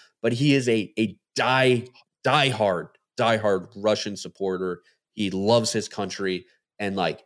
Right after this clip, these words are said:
that to him, like, being, uh, involved in this new organization,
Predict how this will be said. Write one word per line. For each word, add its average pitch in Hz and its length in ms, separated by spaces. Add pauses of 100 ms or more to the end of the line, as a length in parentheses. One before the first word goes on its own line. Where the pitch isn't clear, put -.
that 107 540
to 104 160
him, 101 340
like, 87 320
being, 101 420 (320)
uh, 95 300
involved 104 560
in 98 80
this 87 180
new 113 200
organization, 92 840